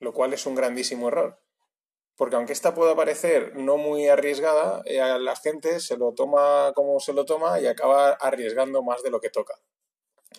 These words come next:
Porque luego las cosas no salen como se espera y te quedas con pérdidas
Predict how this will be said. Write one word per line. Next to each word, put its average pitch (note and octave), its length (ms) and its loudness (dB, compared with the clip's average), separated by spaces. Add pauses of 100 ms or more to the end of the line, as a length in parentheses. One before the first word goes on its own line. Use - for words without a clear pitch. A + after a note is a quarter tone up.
Porque A#2+ 200 -4
luego C3+ 140 0
las C#3+ 140 0
cosas F3+ 460 0 (380)
no C3 120 -4
salen C3 260 0
como C3 220 0
se C3+ 100 -2
espera A#2 580 2
y - 140 -10
te A#2 100 -4
quedas A#2 300 0
con A2 240 -4
pérdidas F#3+ 680 0